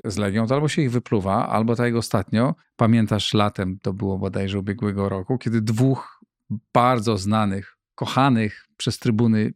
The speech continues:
piłkarzy wyrzucono z klubu, czy rozwiązano z nimi, y, kontrakt i ich nie pożegnano.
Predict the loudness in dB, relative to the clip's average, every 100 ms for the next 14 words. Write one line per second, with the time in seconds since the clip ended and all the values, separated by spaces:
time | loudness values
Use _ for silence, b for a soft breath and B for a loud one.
0 | -6 -4 0 0 2 0 -2 -2 -2 -2
1 | 2 2 2 0 -2 -4 -6 -4 -2 0
2 | 0 0 2 2 0 -2 -4 -4 -4 -4
3 | -4 -2 -2 0 0 0 0 0 0 0
4 | 2 0 2 0 0 -4